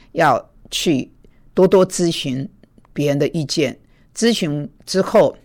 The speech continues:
那就根据这六大项好好去思考，好好去检视。那今天提摩太凯勒牧师对我们的挑战问题就是，在这些做良好决定的要素里面，有哪一个，啊，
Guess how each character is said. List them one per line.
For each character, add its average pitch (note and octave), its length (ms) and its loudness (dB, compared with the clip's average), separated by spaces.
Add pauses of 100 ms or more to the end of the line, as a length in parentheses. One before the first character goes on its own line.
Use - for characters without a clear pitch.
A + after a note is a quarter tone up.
(140)
那 D3 140 -2
就 D#3+ 120 -4
根 D#3+ 180 2
据 D#3+ 100 -6
这 D#3+ 200 0
六 D#3 200 2
大 C#3 240 -2
项 C3 280 -4 (360)
好 E3+ 220 2
好 D#3+ 180 0
去 C3 380 -4
思 - 400 -6
考， - 160 -6 (100)
好 E3+ 180 0
好 C3 120 2
去 D#3 180 -6
检 A2+ 380 -4
视。 - 320 -4 (680)
那 F#3+ 120 2
今 G#3 160 4
天 G#3 140 2
提 F#3 100 -4
摩 E3 140 0
太 F3 120 2
凯 C#3+ 180 -2
勒 D3+ 280 -2 (420)
牧 F#3+ 160 2
师 F3 200 0
对 F3+ 120 4
我 D3 60 4
们 C3+ 80 -4
的 C3 80 -6
挑 C3+ 240 -4
战 D#3 220 0
问 D3+ 100 -2
题 C#3 140 -4
就 D3+ 160 -4
是， D3 280 -2 (380)
在 A3+ 180 6
这 G3+ 220 2
些 F#3 260 4
做 F#3 280 4
良 D3+ 160 -2
好 C3+ 160 -4
决 C3 180 -4
定 D#3+ 160 -4
的 C#3 120 -2
要 D#3 220 2
素 C#3+ 260 -2
里 A2 120 -8
面， C#3+ 300 -6
有 C#3+ 180 0
哪 C3+ 260 -4
一 C3+ 140 -6 (100)
个， D#3 220 2 (400)
啊， D3 260 -4